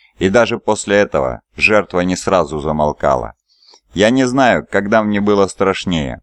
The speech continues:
у Эльдар, чьих изуверств и пыток я не видел, или здесь, когда все происходило на моих глазах. Нас заковывали в цепи. Еретики, конечно,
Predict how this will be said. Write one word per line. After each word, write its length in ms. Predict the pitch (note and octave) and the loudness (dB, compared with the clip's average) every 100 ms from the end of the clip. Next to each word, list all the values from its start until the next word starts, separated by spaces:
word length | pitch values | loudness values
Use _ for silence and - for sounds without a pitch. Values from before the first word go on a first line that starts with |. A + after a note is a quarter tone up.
| - | -4
у 180 | F#2+ G#2+ | 2 4
Эльдар, 480 | A2 G#2+ A#2 A#2 A2 _ _ - | 2 0 2 2 0 _ _ -10
чьих 440 | - A2 A#2 A2+ - | -2 2 2 0 -4
изуверств 600 | F2+ G2+ G#2+ G2+ - - | 0 2 2 0 -2 -14
и 120 | - | -12
пыток 420 | - G#2+ F#2+ F#2 | -4 -2 -2 -2
я 120 | F#2+ G2 | -2 0
не 160 | G2 | 0
видел, 320 | G2+ G2+ E2+ C#2 - | 0 0 -2 -2 -4
или 260 | F#2+ G2 | 0 0
здесь, 420 | F#2 D#2+ D#2+ C2+ - _ - | 0 0 0 -2 -12 _ -4
когда 320 | F#2+ G2 G#2 | 0 2 0
все 180 | - E2+ | 0 -6
происходило 760 | D#2+ D#2+ - E2+ E2 D#2+ C#2+ | -2 -4 -4 -4 -2 0 0
на 160 | D2 D#2+ | 0 0
моих 280 | E2+ E2+ D#2 | 2 0 0
глазах. 440 | E2+ D#2+ D#2 C#2 _ _ _ _ _ - | 0 0 0 -2 _ _ _ _ _ -2
Нас 380 | G#2+ B2 A#2+ - | 2 2 0 -10
заковывали 720 | D#2+ F2 - G#2 G2+ G2 F#2 | -4 -4 0 2 4 2 0
в 80 | F2+ | -4
цепи. 520 | - F#2+ D#2 B1 - _ _ _ | -4 -4 -2 -6 -14 _ _ _
Еретики, 640 | - F2+ G#2 B2+ G#2+ F2+ E2 | -6 0 2 2 -2 -8 -4
конечно, 600 | E2+ F2 D2+ - - A#1+ | -2 0 -2 -4 -10 -14